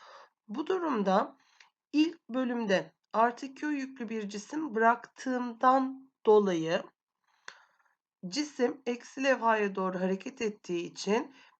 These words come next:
belli bir ivme kazanırken, yani kinetik enerji kazanırken,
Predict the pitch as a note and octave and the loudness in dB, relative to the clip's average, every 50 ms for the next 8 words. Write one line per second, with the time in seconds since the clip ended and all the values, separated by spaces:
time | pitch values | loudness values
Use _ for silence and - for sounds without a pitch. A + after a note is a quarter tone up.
0 | - G#3 B3 C4+ C4+ B3+ C4+ B3 G#3+ F#3 F3+ - _ _ _ _ _ _ _ _ | -8 -4 -4 -4 -4 -4 -4 -2 -4 -4 -4 -6 _ _ _ _ _ _ _ _
1 | _ _ _ _ - A#3 A3+ G#3 G#3+ A#3+ C4 C4+ C4+ - G#3+ F3 F3 F#3 F3 E3+ | _ _ _ _ -10 -8 -6 -4 -2 -2 -2 -2 -2 -4 -4 -4 -2 -4 -4 -4
2 | E3+ D#3+ E3 - - E3+ F#3 B3 C4+ - - A3 G3+ G3 F#3 F3+ F#3 - - F#3+ | -4 -6 -8 -8 -6 -4 -4 -4 -6 -8 -4 0 0 0 0 -2 -6 -8 -6 -4
3 | F#3 F#3+ F#3+ - - - - A#3 G#3 G3 F#3 F3 D#3+ E3 E3 E3 - E3+ E3 E3 | -4 -4 -6 -10 -14 -10 -6 -2 0 0 0 0 -2 -6 -8 -8 -8 -8 -6 -4
4 | E3 E3 E3 E3 E3 E3 - - G#3 A#3 D4 F4+ - | -4 -4 -4 -4 -6 -6 -4 -2 -2 -2 -2 -4 -8